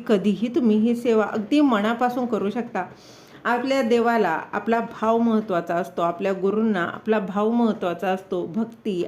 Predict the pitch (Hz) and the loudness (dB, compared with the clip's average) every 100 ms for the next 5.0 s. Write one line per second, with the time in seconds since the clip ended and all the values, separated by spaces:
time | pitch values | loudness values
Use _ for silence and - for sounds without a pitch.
0 | - 180 208 220 - 208 175 220 240 247 | -6 -2 0 -2 -2 -4 0 -2 -2 -2
1 | 240 180 175 185 202 160 - - - - | -4 -4 -4 -4 -4 -6 -12 -20 -20 -20
2 | - - 233 262 240 220 262 240 294 277 | -16 -2 2 4 4 2 2 0 0 0
3 | 247 247 233 254 262 262 262 240 190 196 | 2 2 4 4 2 2 0 2 2 0
4 | 165 - - - - - - 254 254 220 | -4 -8 -20 -20 -20 -20 -4 0 4 2